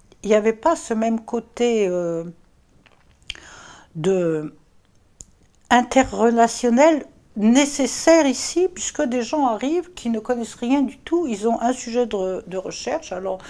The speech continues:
les migrants russes, euh, l'alia des migrants russes, mais ils savent rien, je veux dire, ils ont lu des choses, ils savent des choses, intellectuellement, ils sont forts dans leur domaine, mais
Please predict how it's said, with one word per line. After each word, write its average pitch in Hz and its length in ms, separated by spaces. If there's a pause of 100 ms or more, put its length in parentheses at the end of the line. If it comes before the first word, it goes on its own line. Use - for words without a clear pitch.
(320)
les 196 140
migrants 220 420
russes, 247 480
euh, 180 380 (100)
l'alia 226 560
des 185 260 (120)
migrants 202 360
russes, 302 320 (680)
mais - 220
ils 175 120
savent 190 300
rien, 285 180
je - 80
veux 185 80
dire, 175 140
ils 185 180
ont 214 60
lu 302 180
des 233 120
choses, 156 460 (440)
ils 180 120
savent 294 320
des 185 120
choses, 165 520 (500)
intellectuellement, 190 1000 (920)
ils - 60
sont - 220
forts 262 360
dans 190 120
leur 175 180
domaine, 190 460
mais 180 180